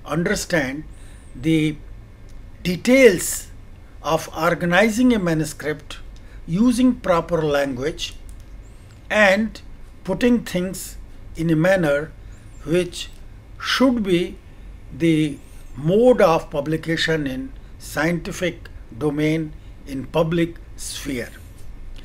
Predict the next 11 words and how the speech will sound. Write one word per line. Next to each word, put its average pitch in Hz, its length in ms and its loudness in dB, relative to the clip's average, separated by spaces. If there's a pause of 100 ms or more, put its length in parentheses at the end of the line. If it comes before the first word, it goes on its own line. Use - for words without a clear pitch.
(220)
I 196 160 4
must 285 320 6
say 226 360 6
that 147 480 0 (1000)
research 208 760 0 (1400)
is 180 480 -2 (340)
important, 202 920 4 (220)
but 151 220 -8
publication 170 720 0
of 190 180 2
research 160 540 -2